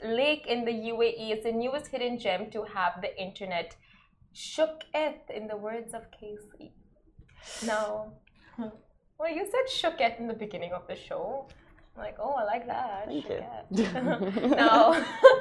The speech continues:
Speaker 1: <laughs> if your Instagram has not been fogged by the latest hidden gem to have been discovered in the U A E, then you are just not following the right accounts. And, uh, we've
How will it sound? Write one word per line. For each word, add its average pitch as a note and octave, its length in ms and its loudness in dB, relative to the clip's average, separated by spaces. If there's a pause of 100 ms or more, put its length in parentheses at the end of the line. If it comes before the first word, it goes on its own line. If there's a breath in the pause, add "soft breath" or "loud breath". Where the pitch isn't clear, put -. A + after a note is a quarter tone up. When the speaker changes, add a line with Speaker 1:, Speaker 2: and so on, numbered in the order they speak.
Speaker 1:
<laughs> D#5 580 4
if D4+ 60 6 (100)
your F#4 120 10 (300)
Instagram B3+ 720 2
has A3+ 280 2
not A#3+ 280 2
been A#3+ 180 4 (380)
fogged A3+ 460 10
by G3+ 120 6
the G#3 140 4 (160)
latest C4 300 -2
hidden A#3 320 0
gem G#3+ 280 2
to A3 100 -4
have G3+ 200 2
been G3+ 140 -4
discovered G#3 460 0
in G#3+ 40 -2
the G3+ 200 -4
U G3 40 0
A - 40 -4
E, G3+ 260 -4
then G#3 140 0
you A#3+ 160 -2
are G#3+ 120 8 (120)
just G#3 160 -4 (300)
not - 280 2
following G3+ 320 8
the G3+ 160 4
right D#3 180 4
accounts. E3 440 -4 (400 loud breath)
And, G#3 320 6
uh, F#3 360 8
we've A3+ 240 -4